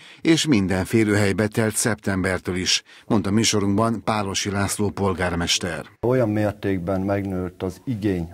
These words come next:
Speaker 2: a bölcsödére, hogy, ö, nagyon nagy energiákat fektettünk abba, hogy, ö, Balkányba egy bölcsöde épülhessen. Hát én azt tudom rámondani, hogy, ö, még a,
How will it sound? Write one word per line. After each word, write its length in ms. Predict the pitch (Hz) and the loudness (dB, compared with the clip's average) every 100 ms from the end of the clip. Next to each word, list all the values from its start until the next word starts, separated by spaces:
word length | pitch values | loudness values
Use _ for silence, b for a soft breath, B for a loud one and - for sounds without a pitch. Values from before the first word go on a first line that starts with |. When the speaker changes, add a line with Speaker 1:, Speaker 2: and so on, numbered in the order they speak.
| - | -10
Speaker 2:
a 100 | 87 | -6
bölcsödére, 880 | 90 98 98 98 110 113 123 131 120 | -4 -4 -4 -2 0 2 0 0 -6
hogy, 480 | 98 95 98 98 92 | -6 -2 0 -2 -2
ö, 260 | 98 95 95 95 B B _ | 0 0 -2 -6 B B _
nagyon 440 | 95 104 98 95 | -4 -2 0 -2
nagy 400 | 92 95 95 90 | -2 -2 -2 -2
energiákat 680 | 92 92 90 90 90 90 - | -2 -2 -2 -2 -2 -4 -8
fektettünk 560 | - 90 87 - 90 87 | -10 -10 -10 -10 -8 -6
abba, 300 | 85 87 85 | -4 -2 -2
hogy, 280 | 87 87 90 | -2 -4 -2
ö, 220 | 90 90 - - 80 | -2 -4 -8 -12 -2
Balkányba 540 | 87 87 87 87 87 | -2 0 -4 -2 -2
egy 120 | 85 | -2
bölcsöde 540 | 85 95 92 - 85 90 | -2 -2 -2 -4 -4 -2
épülhessen. 680 | 101 123 117 120 - 135 131 B B B B B B - | -2 -2 -2 -2 0 0 0 B B B B B B -6
Hát 200 | 123 139 | -2 2
én 120 | 156 | 4
azt 120 | 160 | 4
tudom 220 | 135 123 | 4 6
rámondani, 460 | 123 123 131 127 127 | 6 6 6 6 4
hogy, 440 | 113 117 113 110 | 4 2 2 4
ö, 300 | 117 113 113 110 - b b b b b b _ - | 4 4 4 2 -4 b b b b b b _ -2
még 260 | 107 110 | 0 4
a, 240 | 117 123 | 4 4